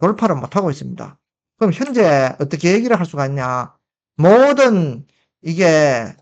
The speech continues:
추세는 그러니까 큰 봉에서 볼 수가 있고 모든 흐름은 작은 봉에서 볼 수가 있다. 이렇게 얘기할 수가 있습니다.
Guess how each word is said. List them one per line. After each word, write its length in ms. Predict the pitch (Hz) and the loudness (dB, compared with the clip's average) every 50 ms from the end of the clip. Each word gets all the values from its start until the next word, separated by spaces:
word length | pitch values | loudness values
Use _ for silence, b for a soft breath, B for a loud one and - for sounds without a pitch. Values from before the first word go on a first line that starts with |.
| _ _ _ | _ _ _
추세는 460 | - - 302 269 262 247 196 156 139 123 127 127 127 123 123 120 - - _ _ _ _ _ _ _ _ _ _ _ _ | -10 -8 -6 -2 0 2 2 2 2 0 0 0 0 -2 -4 -6 -12 -14 _ _ _ _ _ _ _ _ _ _ _ _
그러니까 460 | - 156 139 156 135 117 - 98 - _ _ _ _ _ _ _ _ _ | -12 -6 -2 -2 -2 -2 -4 -6 -12 _ _ _ _ _ _ _ _ _
큰 160 | - 262 233 | -2 0 2
봉에서 320 | 202 233 269 277 247 214 170 | 2 2 2 2 0 0 0
볼 120 | 143 160 | 0 -2
수가 200 | 160 - 156 135 127 | -2 -4 -4 -4 -4
있고 480 | 127 - 135 131 123 120 120 123 - _ | -4 -4 -4 -4 -4 -4 -6 -10 -12 _
모든 460 | - 147 156 175 220 254 262 262 226 | -2 2 4 4 4 4 4 2 2
흐름은 420 | 196 - 175 175 202 196 165 147 | 0 0 -2 -2 0 0 -2 -2
작은 300 | 139 - 156 175 220 208 | -4 -4 -2 0 0 0
봉에서 260 | 175 160 143 127 - 131 | 0 -2 -4 -6 -8 -10
볼 140 | 117 123 | -12 -14
수가 220 | - - 123 - 123 | -16 -16 -14 -14 -14
있다. 360 | - - - 104 107 - _ _ _ - | -14 -14 -14 -14 -14 -16 _ _ _ -4
이렇게 320 | 226 233 240 - - 156 | -2 -2 -2 0 0 0
얘기할 240 | 151 147 156 147 156 | 0 0 -2 -4 -4
수가 160 | 143 160 139 | -4 -6 -6
있습니다. 440 | 127 - - 127 127 117 113 113 | -6 -8 -10 -12 -12 -12 -14 -14